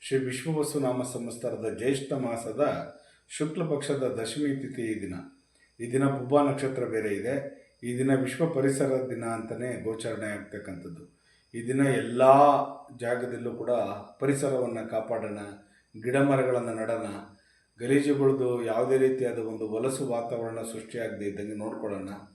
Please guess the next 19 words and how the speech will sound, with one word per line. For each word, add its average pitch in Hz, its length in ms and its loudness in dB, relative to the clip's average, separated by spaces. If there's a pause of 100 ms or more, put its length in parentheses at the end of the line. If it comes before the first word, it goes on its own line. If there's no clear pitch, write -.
(460)
ಈ 113 120 -8
ದಿನ 127 140 0 (560)
ಎಲ್ಲ 135 460 8
ನಮ್ಮ 135 280 4
ಪರಿಸರವನ್ನು 123 840 0
ಶುದ್ಧವಾಗಿಡೋಣ 120 880 0 (260)
ಅಂತ 110 140 -12
ನಾವು 107 240 -6
ಪ್ರಾರ್ಥನೆ 98 420 -8
ಮಾಡೋಣ. 90 260 -12 (480)
ಈ 127 40 0
ದಿನ 135 160 2
ಶುಭ 139 300 0
ಕಾಲ 147 180 4
ಬಂದು 123 240 0
ಹತ್ತು 113 220 -4
ಮೂವತ್ತರಿಂದ 123 440 -2
ಹನ್ನೆರಡು 117 300 -2
ಗಂಟೆವರೆಗೂ, 107 800 -6